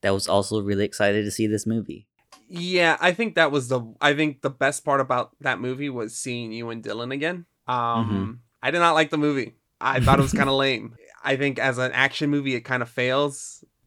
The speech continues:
Speaker 2: I just don't, I, again, look, man, I'm very, I'm a simple-minded person, right? I don't even, I, honestly, when I'm watching a movie, I don't really, really use my head that much. I go just on instinct and feelings. And how I felt after that movie,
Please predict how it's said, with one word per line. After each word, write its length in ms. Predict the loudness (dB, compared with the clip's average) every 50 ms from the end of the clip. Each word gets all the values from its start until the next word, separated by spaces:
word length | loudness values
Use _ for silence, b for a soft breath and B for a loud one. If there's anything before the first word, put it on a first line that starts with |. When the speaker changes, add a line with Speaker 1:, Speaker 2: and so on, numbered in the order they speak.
| _ -18
Speaker 2:
I 60 | -16 -14
just 300 | -10 -8 -8 -8 -8 -6
don't, 380 | -4 -2 -2 -2 -2 -4 -8 -10 _ -20 -18 -18 -20 -20 _ _ _ _ _
I, 120 | -6 -4 -2
again, 420 | -2 0 2 4 4 4 4 4
look, 220 | 4 2 2 2 0
man, 160 | 0 0 2
I'm 180 | 2 2 2 4
very, 300 | 6 6 6 6 4 2 0
I'm 100 | 0 0
a 60 | 0
simple-minded 800 | 0 0 0 0 2 2 0 2 4 4 4 4 2 0 -4 -6
person, 460 | -4 -4 -4 -4 -6 -10 -14 -16 -20 -20 b b b b b b b b
right? 320 | b 4 4 4 4 4 2 2
I 120 | 2 4
don't 160 | 4 4 4
even, 300 | 4 4 2 2 0 0 -2
I, 260 | 0 0 0 0 -2 -6 _ _ _ _ _ 0
honestly, 320 | 2 2 2 2 2 0
when 120 | 2 2 4
I'm 100 | 4 6
watching 260 | 4 4 2 2 -2 0
a 20 |
movie, 240 | 0 0 0 0 2
I 80 | 2 2
don't 200 | 2 2 2 0
really, 200 | 0 0 -2 -2
really 280 | -4 -4 -4 -2 -2 -2
use 220 | -4 -6 -6 -4
my 120 | -4 -4 -4
head 260 | -4 -4 -4 -4 -4
that 140 | -6 -10 -12
much. 320 | -10 -12 -12 -12 -12 -16 -12 -6
I 140 | -6 -6 -4
go 160 | -4 -4 -6 -4
just 220 | -4 -6 -8 -6 -6
on 240 | -6 -4 -6 -6 -8
instinct 480 | -10 -10 -10 -10 -10 -8 -10 -10 -10 -10 -10
and 280 | -8 -8 -8 -8 -10
feelings. 640 | -10 -8 -6 -6 -6 -6 -8 -12 -14 -16 -20 -20 -20 _ _ _ _ _ _ _ _ -12
And 160 | -10 -10 -4
how 140 | 0 2 2
I 60 | 2 2
felt 240 | 0 -4 -4 -2 -2
after 220 | -2 -2 0 0
that 120 | -2 -2 -2
movie, 420 | -2 -4 -4 -6 -6 -8 -8 -12